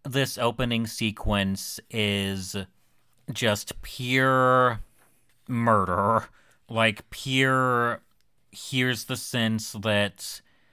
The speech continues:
mutants are oppressed. They're not just sort of, you know, unknown by the public at large or maybe face some oppression.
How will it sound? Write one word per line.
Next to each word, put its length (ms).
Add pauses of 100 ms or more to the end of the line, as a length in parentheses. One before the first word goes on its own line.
(340)
mutants 640
are 140
oppressed. 920 (320)
They're 160
not 240
just 260
sort 300
of, 580 (540)
you 200
know, 520
unknown 1200 (720)
by 180
the 120
public 420
at 120
large 880
or 200
maybe 320
face 360
some 300
oppression. 880